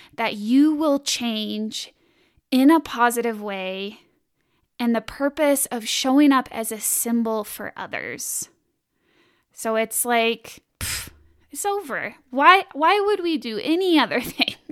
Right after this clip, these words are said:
Why are we gonna go back to that diet? We ain't, and you probably hear 'cause you don't want to. So,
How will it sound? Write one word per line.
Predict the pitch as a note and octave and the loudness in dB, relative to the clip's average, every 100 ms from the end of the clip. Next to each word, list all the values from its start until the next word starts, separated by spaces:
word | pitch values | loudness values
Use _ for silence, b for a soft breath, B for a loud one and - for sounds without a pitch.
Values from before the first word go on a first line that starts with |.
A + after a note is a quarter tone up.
| D4+ | 2
Why | C#4 | 4
are | E4 A#4 | 6 4
we | G4 | 2
gonna | C4+ G3+ A#3+ | 2 2 6
go | A3+ | 4
back | F#3+ B2 | 4 2
to | B3 | -2
that | G3 D3+ - | -4 -2 2
diet? | B2+ D#3+ A#3+ B B B B B | 4 4 0 B B B B B
We | C4 C#4+ | 2 4
ain't, | A#3+ A#3+ C#4+ - | 4 4 2 0
and | B3 B3 | 2 2
you | B3 | 2
probably | C4+ A#3 D4 D4+ | 2 2 4 0
hear | C4 B3+ B3 | 2 0 0
'cause | B3 A#3 G#3+ | -2 -6 -4
you | |
don't | A3+ C4+ | 0 2
want | F4 G4+ | 4 2
to. | G#3+ - - B B - | 0 -4 -14 B B -6
So, | A#3 A3+ A3 G#3 | 0 2 2 -2